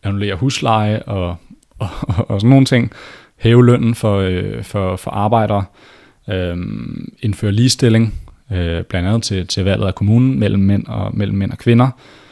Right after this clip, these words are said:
øh, overtage trykkerier og ligesom begynde at sprede information om situationen. Hvad var det lige, der var sket?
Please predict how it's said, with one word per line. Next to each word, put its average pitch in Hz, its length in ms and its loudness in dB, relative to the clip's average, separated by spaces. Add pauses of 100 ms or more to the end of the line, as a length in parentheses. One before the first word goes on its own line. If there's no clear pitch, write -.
(220)
øh, 90 500 -2
overtage 110 580 0 (220)
trykkerier 117 560 0 (640)
og 113 120 2
ligesom 107 400 0 (240)
begynde 113 300 0
at 104 60 -2
sprede 104 300 -4
information 107 560 -4 (140)
om 95 120 -4
situationen. 104 640 -6
Hvad 110 140 2
var 104 140 4
det 107 120 0
lige, 104 140 0
der 101 80 -2
var 98 80 -4
sket? 110 300 -6